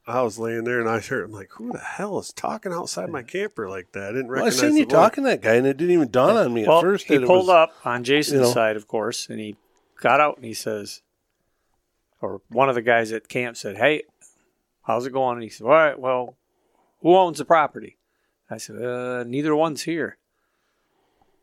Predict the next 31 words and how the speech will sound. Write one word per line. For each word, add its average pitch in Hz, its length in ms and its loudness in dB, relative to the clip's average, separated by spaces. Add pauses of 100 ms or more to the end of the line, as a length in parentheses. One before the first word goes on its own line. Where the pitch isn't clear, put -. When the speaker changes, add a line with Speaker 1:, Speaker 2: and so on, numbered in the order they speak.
(880)
Speaker 3:
I, 113 140 -10 (100)
neither 139 300 -2
one, 139 300 -2
and 107 140 -12
I, 104 180 -10 (640)
I 113 80 -4
said, 104 300 -8
"Well, 107 160 -4
I 104 80 -4
better 101 200 -10
get 101 160 -8
over 98 160 -10
there 101 160 -10
and 95 160 -16 (800)
<laughs> - 120 -6 (600)
kinda 110 360 -4 (640)
smooth 127 360 -4
things 110 260 -6
over 120 300 -2
here 101 200 -6
real 101 200 -4
quick." - 320 -6 (480)
He 147 120 -8
was, 123 180 -10 (260)
seemed 127 300 -6
ornery 120 340 0
at 101 80 -12
first, - 420 -6
you 101 60 -14
know, 98 260 -14
but - 120 -20